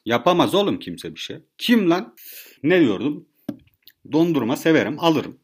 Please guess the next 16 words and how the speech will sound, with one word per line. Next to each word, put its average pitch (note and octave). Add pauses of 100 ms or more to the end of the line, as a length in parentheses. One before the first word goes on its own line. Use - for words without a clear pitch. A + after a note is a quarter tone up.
yerim. D3+
Canım F3
istedikçe B2+
de D#3
yerim. F2+ (100)
İşte C#3
bu D#3+
altılı E3
bir -
tane E3
mini E3
magnumlar D#3+
var D#3+
ya G2
çocuklar, G#2
böyle G2